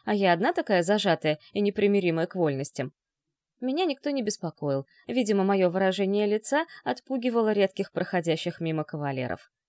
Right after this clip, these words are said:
Ещё бы, в данный момент мне хотелось прибить кого-нибудь.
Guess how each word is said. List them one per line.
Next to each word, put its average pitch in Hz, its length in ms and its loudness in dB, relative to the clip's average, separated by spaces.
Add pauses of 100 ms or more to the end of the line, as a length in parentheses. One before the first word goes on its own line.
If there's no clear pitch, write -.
(440)
Ещё 285 400 4
бы, 180 120 6
в 180 60 2
данный 269 260 4
момент 269 440 2
мне 262 180 0
хотелось 277 420 4
прибить 247 400 0
кого-нибудь. 151 640 -2